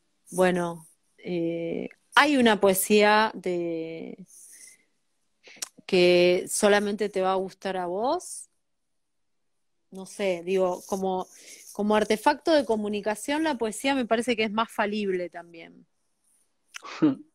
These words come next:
Speaker 1: Digo, no, no siempre vas a decir lo que querés decir, ni siempre vas a llamar la atención que querés llamar. Eh, por eso el, el gesto poético también es diferente de la poesía y de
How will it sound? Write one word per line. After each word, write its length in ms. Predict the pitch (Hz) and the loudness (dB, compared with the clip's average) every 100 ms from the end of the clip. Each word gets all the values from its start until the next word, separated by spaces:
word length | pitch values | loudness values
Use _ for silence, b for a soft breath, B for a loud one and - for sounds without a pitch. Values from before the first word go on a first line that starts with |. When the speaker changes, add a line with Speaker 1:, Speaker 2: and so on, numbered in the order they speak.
| _ | _
Speaker 1:
Digo, 260 | - 190 190 | -2 0 0
no, 200 | 208 220 | -2 0
no 180 | 247 | 0
siempre 360 | 269 294 285 269 | 2 2 4 6
vas 200 | 247 - | 4 2
a 80 | 214 | -2
decir 320 | 208 - 220 | -2 -6 -6
lo 140 | 220 | -6
que 120 | 202 185 | -6 -6
querés 240 | 185 196 | -8 -8
decir, 540 | 196 - - 240 262 233 | -8 -8 -2 0 0 -2
ni 140 | 185 | -8
siempre 380 | - 202 208 202 | -10 -10 -4 0
vas 420 | 196 202 - - _ _ _ _ | 2 2 0 -12 _ _ _ _
a 120 | 180 180 | -8 -6
llamar 320 | - 175 180 | -6 -4 -2
la 100 | 185 | -2
atención 400 | 175 175 190 185 | -2 -6 -6 -6
que 140 | 180 | -6
querés 300 | 175 175 - | -6 -6 -8
llamar. 520 | 180 185 190 202 208 - b b b b - | -6 -2 2 2 0 -6 b b b b -8
Eh, 500 | 175 165 165 165 160 | -6 -4 -6 -8 -4
por 120 | 190 | 2
eso 220 | 196 240 214 | 4 4 4
el, 200 | 202 196 | 4 4
el 220 | 202 196 | 4 2
gesto 440 | - 285 285 311 | 2 2 4 2
poético 480 | 233 240 262 311 247 | 4 4 4 2 0
también 340 | 220 214 262 247 | 0 0 0 0
es 80 | 220 | -2
diferente 680 | 196 - 208 202 196 185 | -6 -6 -4 -4 -6 -6
de 240 | 185 180 175 | -4 -4 -6
la 140 | 175 | -10
poesía 680 | - 180 - 190 196 202 190 | -10 -14 -12 -6 0 2 2
y 140 | 175 | 0
de 400 | 175 175 - - | -4 -6 -8 -14